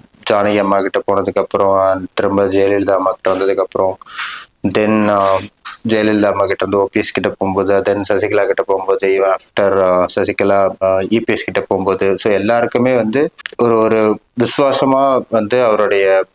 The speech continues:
பொலிட்டிக்கல் ஜேர்னி வந்து கண்டினியூ பண்ணி இருந்திருக்காரு. Actually, இப்படிதான் அவங்கள சொல்லுவாங்க. செங்கோட்டையன்னு சொன்னாவே பெரிய அதிமுக விசுவாசி, யாரெல்லாம் தலைமை பொறுப்புல இருக்காங்களோ அவங்களுக்கு ரொம்ப விசுவாசமா இருப்பாரு, கூடயே இருப்பாரு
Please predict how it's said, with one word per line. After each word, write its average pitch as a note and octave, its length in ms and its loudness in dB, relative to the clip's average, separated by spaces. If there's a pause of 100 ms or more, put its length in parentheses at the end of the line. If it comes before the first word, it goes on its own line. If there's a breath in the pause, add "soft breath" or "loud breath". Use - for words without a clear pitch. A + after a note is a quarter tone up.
பொலிட்டிக்கல் A2+ 360 0
ஜேர்னி G2 280 0
வந்து G2 180 -2 (100)
கண்டினியூ G2 240 -2
பண்ணி F#2 180 -2
இருந்திருக்காரு. F#2 420 -2 (280)
Actually, D3 420 0
இப்படிதான் C#3 300 0
அவங்கள B2 120 2
சொல்லுவாங்க. G#2+ 460 0 (100)
செங்கோட்டையன்னு A2+ 640 0
சொன்னாவே A2+ 460 2 (120)
பெரிய A2 500 2
அதிமுக G#2+ 360 0
விசுவாசி, G2 800 0 (120)
யாரெல்லாம் A2 920 2
தலைமை A2 260 0 (100)
பொறுப்புல G#2 220 -2
இருக்காங்களோ G2+ 320 0
அவங்களுக்கு A#2 260 0
ரொம்ப G#2 240 -2
விசுவாசமா G2+ 480 0
இருப்பாரு, G2 420 0 (160)
கூடயே G2+ 280 2
இருப்பாரு F#2 400 0